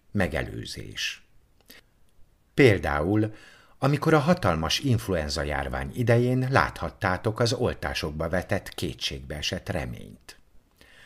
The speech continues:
A Buddha azt mondta, "Ha erjedt tehénvizeletet kaptok gyógyszerként", én sosem jutottam el arra a szintre, de abban az időben ez egy általános gyógyszernek számított,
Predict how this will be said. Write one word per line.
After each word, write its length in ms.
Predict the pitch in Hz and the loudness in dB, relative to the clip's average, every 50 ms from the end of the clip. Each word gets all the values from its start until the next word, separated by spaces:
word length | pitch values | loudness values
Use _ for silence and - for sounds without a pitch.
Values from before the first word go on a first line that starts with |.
| - - - - - - - - | -20 -20 -20 -20 -20 -20 -6 2
A 100 | - 139 | 4 8
Buddha 320 | 147 180 185 - - 160 | 8 8 8 8 8 8
azt 200 | 147 113 - - | 8 8 8 4
mondta, 560 | - 90 82 78 73 - - 73 71 69 - - - - - - - _ | 0 -2 -4 -4 -4 -4 -4 -4 -4 -6 -10 -18 -20 -20 -20 -20 -20 _
"Ha 140 | - - 104 | -4 -4 0
erjedt 580 | - - 123 123 113 113 113 107 104 - - - | 6 8 8 10 10 10 8 6 6 4 2 4
tehénvizeletet 960 | - 110 92 101 107 101 101 98 101 92 104 98 95 87 - - 95 87 - | 4 4 6 4 2 0 2 2 2 4 4 4 2 2 2 2 0 0 0
kaptok 440 | - - 92 - - - 78 69 67 | -2 -2 -2 -2 -4 -6 -6 -6 -4
gyógyszerként", 1040 | 76 82 76 76 - - - 82 76 - - - 92 92 92 95 95 - - - - _ _ _ _ _ _ | -4 -6 -4 -4 -2 -2 -2 -2 -2 -4 -4 -4 -2 -2 -2 -4 -6 -8 -14 -20 -20 _ _ _ _ _ _
én 200 | - 80 73 73 | -8 -8 -6 -4
sosem 400 | - - 117 117 - - 82 73 | -2 0 0 2 0 0 -2 -4
jutottam 520 | 67 67 65 67 67 - - - - 69 | -6 -8 -8 -10 -12 -10 -10 -10 -8 -8
el 180 | 76 71 - - | -6 -8 -8 -10
arra 280 | - - 78 69 67 69 | -8 -8 -8 -8 -6 -6
a 40 | 65 | -2
szintre, 540 | - - - 69 67 65 - - 85 82 - - - - - - - - - - - | -2 -2 -2 -4 -8 -8 -6 -4 -4 -4 -6 -10 -16 -18 -18 -18 -18 -18 -20 -10 -4
de 120 | 85 87 | -2 0
abban 280 | 82 92 92 92 104 98 | 0 2 2 4 4 4
az 140 | 95 87 | 4 2
időben 500 | 98 92 87 98 101 95 92 104 104 104 | 2 2 2 2 2 4 4 4 2 2
ez 220 | 104 110 104 104 107 | 0 -2 0 0 2
egy 140 | 107 98 - | 2 2 0
általános 640 | 107 131 135 135 - 87 78 73 76 73 73 73 | 0 -2 -2 -2 -4 -4 -4 -2 -4 -4 -6 -6
gyógyszernek 600 | 76 80 78 71 - - - 76 69 67 67 - | -6 -6 -6 -4 -4 -4 -4 -4 -4 -6 -6 -6
számított, 840 | - - - 73 73 73 76 73 - - 101 104 110 - - - | -4 -4 -4 -4 -4 -6 -8 -8 -6 -6 -6 -6 -6 -10 -16 -20